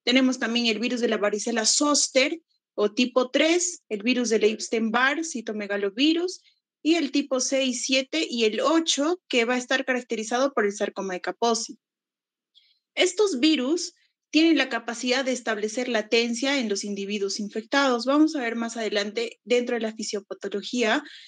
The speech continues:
cómo es que estos virus, al momento de infectar, en la primoinfección pueden o no producir un síntoma, pero posteriormente van a tener una fase de latencia donde van a,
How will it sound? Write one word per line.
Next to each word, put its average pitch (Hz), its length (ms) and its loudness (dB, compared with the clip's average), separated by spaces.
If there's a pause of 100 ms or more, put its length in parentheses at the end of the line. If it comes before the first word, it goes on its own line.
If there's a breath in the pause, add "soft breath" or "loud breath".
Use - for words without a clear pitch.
(220 loud breath)
cómo 311 200 6
es 339 80 2
que 285 100 -4
estos 269 260 -4
virus, 285 380 0
al 233 120 0
momento 247 340 0
de 233 80 -4
infectar, 240 680 -2 (360)
en 226 140 2
la 220 140 2
primoinfección 285 1000 2 (140)
pueden 302 400 2
o 269 40 4
no 269 180 2
producir 254 500 -2
un 254 160 2
síntoma, 262 680 2
pero 233 280 0
posteriormente 262 760 2
van 247 120 -2
a 240 80 -8
tener 214 220 -4
una 220 180 -2
fase 233 240 -2
de 214 120 4
latencia 214 680 0 (560 loud breath)
donde 220 440 2
van 247 240 4
a, 226 380 4